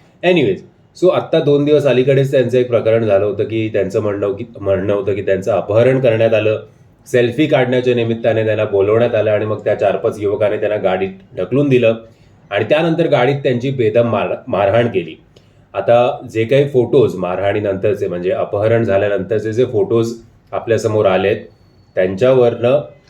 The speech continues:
असं तरी मला तरी कुठे वाटलं नाही की त्यांना काही मुका मार बिकार काय असं लागलंय.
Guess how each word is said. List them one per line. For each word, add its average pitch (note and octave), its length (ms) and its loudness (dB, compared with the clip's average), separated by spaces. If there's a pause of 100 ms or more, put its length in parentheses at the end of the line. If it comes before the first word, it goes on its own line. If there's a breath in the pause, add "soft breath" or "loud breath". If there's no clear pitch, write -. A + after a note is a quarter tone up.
असं B2+ 320 -2
तरी C3+ 160 2
मला A#2 380 2
तरी D#3 100 2
कुठे C3 220 0
वाटलं A2 300 2
नाही A2+ 120 -2
की A#2 100 -4
त्यांना G#2+ 200 -2
काही G#2+ 140 -2
मुका G#2 320 -2
मार G2+ 200 0
बिकार G2 340 0
काय F#2+ 340 -4
असं G2+ 160 -2
लागलंय. F#2 540 0